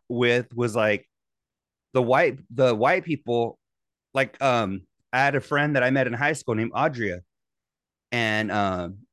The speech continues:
obviously she was white, and she was like, she would joke and say that, she's like, "Hey, are you playing your electric guitar?" Like, like, she thought I was Mexican as fuck.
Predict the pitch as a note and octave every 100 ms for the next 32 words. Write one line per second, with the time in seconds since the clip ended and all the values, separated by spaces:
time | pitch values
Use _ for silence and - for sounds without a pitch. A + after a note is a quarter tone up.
0 | _ _ _ _ F#2 F#2 F#2 - G2 -
1 | G2+ F#2 A2+ B2+ A2+ G2+ A#2+ A#2+ C3+ A#2+
2 | G#2+ A#2 G#2 F#2 - _ _ _ _ _
3 | _ _ - - C#3 C3+ F#2+ B2+ C#3 G#2+
4 | A#2+ A#2 - B2 A#2+ F2+ E2+ C3 A#2 G#2+
5 | C3 C3 B2 A#2+ C#3+ C#3 C#3 B2 G#2 A2+
6 | - C3+ G#2 G2 G2+ C3 C#3+ C#3+ - -
7 | C3+ A#2+ - C#3+ C3+ F#3 A3+ G3+ C#3+ E3+
8 | - F#3+ E3 D3 D4+ G#3